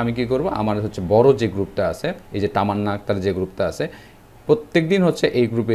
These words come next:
এসে হচ্ছে ষাট দিনের ভিতরে যেহেতু তার টার্গেটটা ফিল আপ করে দিতে হবে,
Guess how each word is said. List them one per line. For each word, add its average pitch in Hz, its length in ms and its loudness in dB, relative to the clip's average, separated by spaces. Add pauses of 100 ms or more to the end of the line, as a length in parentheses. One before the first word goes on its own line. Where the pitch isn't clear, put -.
এসে 151 200 0
হচ্ছে - 200 -4 (1040)
ষাট 143 180 8 (100)
দিনের 175 260 2
ভিতরে 175 300 2
যেহেতু 143 300 4
তার 123 120 8 (100)
টার্গেটটা 113 380 2
ফিল 120 140 2
আপ - 100 -6
করে 95 160 2
দিতে 92 180 -4
হবে, 110 140 0